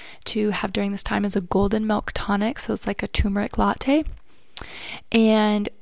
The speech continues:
I love, my ritual for this time is to drink your golden milk and ask yourself where your energy is going for the day. Where is your focus for the month?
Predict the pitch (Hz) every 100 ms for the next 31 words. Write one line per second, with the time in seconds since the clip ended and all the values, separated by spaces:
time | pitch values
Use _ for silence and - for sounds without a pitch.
0 | - - - - - 196 226 214 208 202
1 | 202 - 190 208 - 214 202 208 202 -
2 | 208 202 202 - 202 208 202 226 226 233
3 | 233 220 208 214 - 220 185 196 - 214
4 | 214 208 208 - 208 220 220 254 - 220
5 | 208 202 208 - 202 196 - 190 - -
6 | 240 202 202 208 220 - 180 - 208 -
7 | - 214 208 214 240 269 -